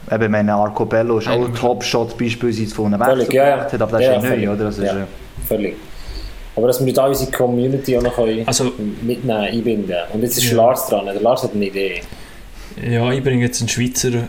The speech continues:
Speaker 4: ich, ich bringe jetzt einen Schweizer rein. Und zwar beim gleichen Team, wie der, äh, Raffi vorher war. Und wir bleiben weiterhin im Tessin, auf dem H C Lugano. Philipp Kuraschew, freue mich sehr,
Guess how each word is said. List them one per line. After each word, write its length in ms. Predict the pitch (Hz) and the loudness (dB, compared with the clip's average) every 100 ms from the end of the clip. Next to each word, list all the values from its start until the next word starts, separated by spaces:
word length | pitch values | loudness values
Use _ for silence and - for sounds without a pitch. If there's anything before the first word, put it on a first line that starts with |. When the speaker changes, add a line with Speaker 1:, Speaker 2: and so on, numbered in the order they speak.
| - - | -6 -6
Speaker 4:
ich, 160 | - - | -4 -4
ich 200 | 127 123 | -2 0
bringe 220 | 123 123 | 2 2
jetzt 120 | 120 | 0
einen 100 | 117 | -2
Schweizer 360 | 110 120 - 120 | -2 -2 0 0
rein. 260 | 107 101 107 - - - - - - - - | 0 -2 -4 -10 -18 -20 -18 -18 -18 -20 -12
Und 220 | 123 117 - | -4 -4 0
zwar 340 | 117 120 120 120 | 2 2 2 0
beim 100 | 123 | -2
gleichen 280 | 113 123 127 | 0 0 0
Team, 320 | 123 127 127 | 2 4 4
wie 180 | 123 123 | 2 0
der, 260 | 120 113 110 | 0 -2 0
äh, 220 | 110 107 | 0 2
Raffi 300 | 110 123 139 | 0 0 -2
vorher 200 | 139 135 | -2 -2
war. 560 | 131 135 139 143 - 170 | -2 -2 0 -2 -4 -4
Und 100 | 113 | -4
wir 60 | |
bleiben 400 | 107 117 123 123 | 0 0 0 0
weiterhin 360 | 123 127 131 131 | 0 -2 -2 0
im 120 | 123 | -2
Tessin, 500 | 117 - 117 143 160 170 - - - | -2 -2 0 -2 -4 -8 -10 -14 -12
auf 160 | 120 117 | -8 -6
dem 120 | 120 | -2
H 140 | 120 127 | -2 0
C 140 | 120 | -2
Lugano. 640 | 117 107 110 131 147 143 - - - - | 0 0 0 0 0 -2 -8 -12 -12 -4
Philipp 340 | 151 156 151 | 2 2 2
Kuraschew, 440 | - 156 156 120 | 0 0 0 -2
freue 320 | - 135 127 135 | -2 -2 0 0
mich 140 | 127 | 0
sehr, 300 | 123 135 | 0 0